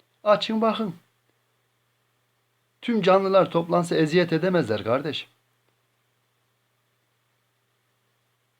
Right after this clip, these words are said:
Böyle şey olmaz. Çok az insan görür, anlar. Müminler anlar. Değiştirildiğini anlar.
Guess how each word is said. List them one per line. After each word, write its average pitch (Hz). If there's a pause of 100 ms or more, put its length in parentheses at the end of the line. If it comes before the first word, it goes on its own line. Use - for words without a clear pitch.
(1300)
Böyle 165
şey 170
olmaz. 175 (2750)
Çok 185
az 175
insan 165 (160)
görür, 165
anlar. 143
Müminler 143
anlar. 139 (640)
Değiştirildiğini 147
anlar. 139